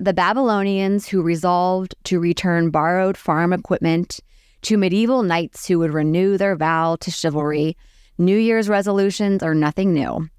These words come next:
The Babylonian New Year was adopted by the ancient Romans, as was the tradition of resolutions. The timing, however, started out as being the spring equinox, but eventually it shifted to what we know now, uh, with the Julian calendar in forty-six B C,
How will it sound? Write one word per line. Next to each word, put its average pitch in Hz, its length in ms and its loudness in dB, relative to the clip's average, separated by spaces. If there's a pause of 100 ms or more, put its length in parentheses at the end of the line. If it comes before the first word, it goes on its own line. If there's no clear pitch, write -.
(420)
The 160 100 0
Babylonian 165 720 2
New 170 140 0
Year 165 400 0
was 190 160 -2
adopted 170 520 0
by 151 140 0
the 160 160 0
ancient 156 340 0
Romans, 165 600 0 (100)
as 160 340 0
was 160 200 0
the 170 100 0
tradition 156 480 0
of 147 140 -2
resolutions. 143 840 0 (460)
The 196 80 2
timing, 294 540 0
however, 156 520 0
started 170 480 0
out 151 220 0
as 165 220 -2
being 147 440 0
the 156 140 -2
spring 156 560 0
equinox, - 720 -2
but 180 120 0
eventually 170 840 0
it - 100 -4
shifted 165 380 -2
to 170 100 0
what 151 160 2
we 151 160 0
know 151 220 2
now, 160 540 0 (400)
uh, 151 200 0
with 170 140 0
the - 80 0
Julian 180 540 0
calendar 151 720 0
in 160 240 0
forty-six 160 540 -2
B 156 180 0
C, 190 560 0